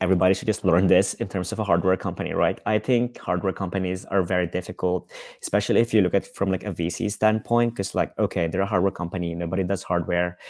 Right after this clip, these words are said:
It's very risky because it's capital intensive. You have, like, the sales cycle, purchasing order, and there's a lot of moving components to it.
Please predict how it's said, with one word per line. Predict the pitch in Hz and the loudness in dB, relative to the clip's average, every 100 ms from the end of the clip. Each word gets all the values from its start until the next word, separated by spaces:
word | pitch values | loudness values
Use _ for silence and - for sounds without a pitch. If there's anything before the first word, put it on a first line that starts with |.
| - - | -20 -14
It's | - - | -6 0
very | 95 92 | 4 4
risky | 95 87 - - 120 131 135 _ _ | 4 0 -2 0 2 2 -4 _ _
because | - 98 | -8 -8
it's | - | -4
capital | - 82 113 | -4 -2 0
intensive. | 107 107 101 95 - 92 90 | -2 0 0 0 0 0 0
You | 95 | -2
have, | 95 90 | -2 -2
like, | 87 | -6
the | 92 | -4
sales | 101 101 - | -2 -2 0
cycle, | 101 90 - 90 | 0 0 0 -2
purchasing | 90 - 101 107 95 113 - | 0 -2 0 0 0 -2 0
order, | 92 90 92 90 87 - - - 110 | 0 2 0 0 -4 -10 -16 -6 2
and | 107 | 4
there's | 113 | 6
a | 104 | 6
lot | 90 | 4
of | - | 2
moving | 95 85 87 | -2 -2 -2
components | 98 90 78 80 90 - | -4 -4 -4 -4 -6 -4
to | 90 | 0
it. | 71 64 | 0 -2